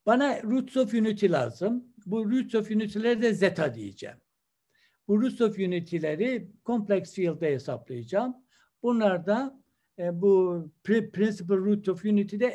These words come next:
e üzeri iki I P bölü m olsun. Tamam. Bunun power'ları bana lazım. Yani zeta üzeri j'ler lazım. Onları da düşünüyorum. Onları da dikkate alıyorum.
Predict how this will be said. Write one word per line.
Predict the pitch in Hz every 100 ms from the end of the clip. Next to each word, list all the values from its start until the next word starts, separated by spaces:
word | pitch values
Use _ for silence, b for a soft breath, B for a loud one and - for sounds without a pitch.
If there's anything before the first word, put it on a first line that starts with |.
| -
e | 214 220
üzeri | 202 175 196
iki | 202 - 214
I | 196 196 185 180
P | 226 185
bölü | 165 190
m | 202 180
olsun. | 120 104 - - _ _ _ _ _ _ _ _ _ _ _ _ -
Tamam. | 208 269 - - _ _ B B B B B B B B _
Bunun | 240 262 262 214
power'ları | - 247 254 247 226 226 220
bana | 180 165 143
lazım. | 139 139 233 254 190
Yani | 175 180
zeta | 160 196 196
üzeri | 202 180 190
j'ler | 175 175 175 175 151
lazım. | 131 123 120 196 226 226 _ _ _ _
Onları | 202 196 180 170
da | 139 123 113 _ _ -
düşünüyorum. | 127 143 131 127 170 160
Onları | 151 139
da | 135
dikkate | 120 113 120 117
alıyorum. | 113 107 110 107 131 240